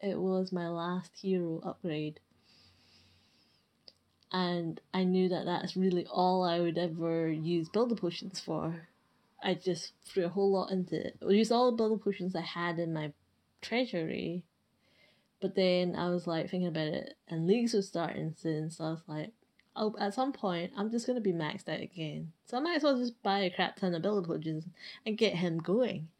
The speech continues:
'Cause, yeah, there's, you know, I am a hoarder. I'm a pet rat. I like to keep my things, right? So I'm like, 'cause it's not, I,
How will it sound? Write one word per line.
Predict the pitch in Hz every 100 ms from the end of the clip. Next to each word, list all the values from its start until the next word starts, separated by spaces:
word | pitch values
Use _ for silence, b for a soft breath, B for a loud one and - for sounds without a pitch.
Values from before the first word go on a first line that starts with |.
| b b -
'Cause, | 302 233 _ _
yeah, | 269 269 294 -
there's, | 269 254 -
you | 254 247
know, | -
I | - 240
am | 240 220
a |
hoarder. | 202 196 196 233 - _ _
I'm | 226 240
a |
pet | - 220 208
rat. | 202 214 - _
I | 240
like | 233 226 180
to | 233
keep | - 226
my | 226
things, | 185 190 233 - _ b b b b -
right? | 190 190 214 - B B B B B _ _ - - -
So | - 247
I'm | 220 220
like, | 214 - -
'cause | 247
it's | 254 247 247
not, | 254 254 262 -
I, | 214 214